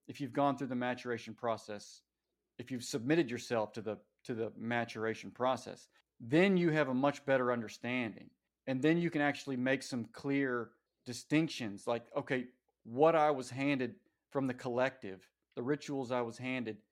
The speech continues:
have a lot of value, but they don't match exactly my lived experience, the things that, and so now it's a matter of aligning those two and integrating experience and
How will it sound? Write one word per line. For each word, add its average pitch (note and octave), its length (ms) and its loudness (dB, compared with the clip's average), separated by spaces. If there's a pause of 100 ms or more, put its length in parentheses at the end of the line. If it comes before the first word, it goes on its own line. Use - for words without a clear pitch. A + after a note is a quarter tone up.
(160)
have C3+ 300 0
a B2 60 0
lot B2+ 340 6
of A2+ 80 -2
value, A2+ 480 0 (340)
but C3 140 -4
they C3 100 2
don't D#3 300 4
match C#3+ 320 2
exactly A#2+ 800 -2 (280)
my A#2+ 200 0
lived A#2 420 -2
experience, - 920 -8 (440)
the A2+ 60 -10
things B2 320 -6
that, A#2+ 100 -12 (120)
and C3 140 -4
so C3 300 0
now C3+ 500 0 (540)
it's A#2 140 -8
a B2+ 40 -2
matter A#2+ 540 0
of G#2+ 200 0 (640)
aligning B2 720 0
those A#2 280 -2
two B2 480 -4
and A2+ 180 -10
integrating A#2+ 880 -2 (400)
experience B2+ 880 -4 (340)
and A#2+ 320 -4